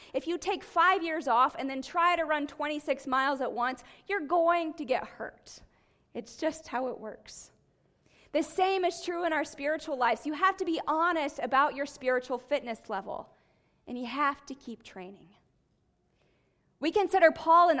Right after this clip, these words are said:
all-star in the faith, but he is honest. He says he has not yet arrived. He's not perfect. He has room to grow. He writes, "Not that I have already obtained this or have already reached the goal,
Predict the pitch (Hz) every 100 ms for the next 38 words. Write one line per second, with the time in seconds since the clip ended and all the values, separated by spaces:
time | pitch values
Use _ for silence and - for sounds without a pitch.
0 | - 285 320 359 - 294 277 262 254 262
1 | 240 240 240 294 - 403 440 - 262 320
2 | 359 240 - - 339 - 427 392 254 -
3 | - - 392 508 381 254 247 302 269 269
4 | - 226 202 196 254 359 - - _ _
5 | _ 381 440 294 277 330 - - 302 320
6 | 277 277 - - _ _ - 381 403 381
7 | 240 294 330 330 311 226 233 247 311 349
8 | - - - 330 320 330 311 - - -
9 | 277 311 392 392 - 339 302 - 254 294
10 | 330 349 285 - - 285 285 196 247 330
11 | 285 302 294 311 - 285 311 339 320 277
12 | 208 247 349 - - 247 202 202 285